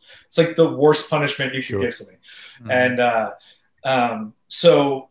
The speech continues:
Speaker 1: you know, so it just became something that was just a staple. And, uh, and, um, and then once Epic Roll started,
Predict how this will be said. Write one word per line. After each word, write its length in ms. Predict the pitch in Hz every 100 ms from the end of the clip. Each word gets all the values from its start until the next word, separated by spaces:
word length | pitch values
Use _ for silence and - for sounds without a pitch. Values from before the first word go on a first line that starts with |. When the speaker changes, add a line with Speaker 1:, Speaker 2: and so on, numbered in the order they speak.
| _
Speaker 1:
you 100 | 170
know, 120 | 143
so 200 | - 170
it 80 | 160
just 240 | 190 208
became 400 | 185 165 156 151
something 240 | 139 147 127
that 140 | 127
was 160 | 120 -
just 260 | 123 -
a 60 | 120
staple. 760 | - - 123 120 127 120 120 -
And, 400 | 113 110 107 104 -
uh, 320 | 117 110 104 104 _ _ _ _ _ 139
and, 520 | 123 120 113 110 - _ _ _
um, 420 | 123 113 104 101 98 _ _ - - _ _
and 160 | 135 127
then 200 | 165 160
once 400 | 147 175 - -
Epic 260 | 151 135 -
Roll 220 | 131 143
started, 560 | - - 113 110 107